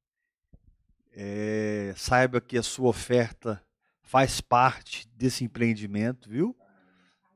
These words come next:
Saiba disso. E nós queremos muito que os, que os nossos filhos na fé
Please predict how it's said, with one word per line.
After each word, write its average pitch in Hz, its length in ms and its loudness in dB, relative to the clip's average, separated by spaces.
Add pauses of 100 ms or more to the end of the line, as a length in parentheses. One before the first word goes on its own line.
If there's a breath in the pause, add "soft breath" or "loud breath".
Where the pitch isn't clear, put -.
(200)
Saiba 117 360 0
disso. 110 580 -4 (840)
E 127 1200 8 (160)
nós 127 340 6
queremos 143 460 4
muito 180 340 4
que 139 80 -4
os, 127 240 -2
que - 140 -16
os 117 100 -8
nossos 139 400 0
filhos 170 400 0
na 131 140 0
fé 120 480 0